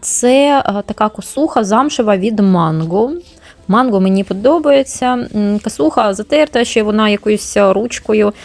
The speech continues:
замазана. Ну, тому ми просто поміряємо з вами, тому що цікаво, як вона, е, сидітиме на мені. Е, взагалі, ви знаєте, <clears throat>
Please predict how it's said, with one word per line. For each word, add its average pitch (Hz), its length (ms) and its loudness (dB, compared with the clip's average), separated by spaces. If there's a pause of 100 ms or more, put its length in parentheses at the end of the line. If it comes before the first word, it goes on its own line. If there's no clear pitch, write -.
(140)
замазана. 247 760 2 (460)
Ну, 330 60 0
тому 339 240 4
ми 320 140 4
просто 302 340 2
поміряємо 302 600 4
з 196 80 -4
вами, 233 380 2
тому 208 240 2
що 202 280 0
цікаво, 185 480 -2
як 190 260 -2
вона, 175 460 -4 (680)
е, 180 280 -2
сидітиме 302 640 2
на 277 300 2
мені. 220 560 0 (1500)
Е, 226 460 2 (760)
взагалі, 240 360 2 (160)
ви 220 120 0
знаєте, 233 520 2 (240)
<clears throat> 220 320 2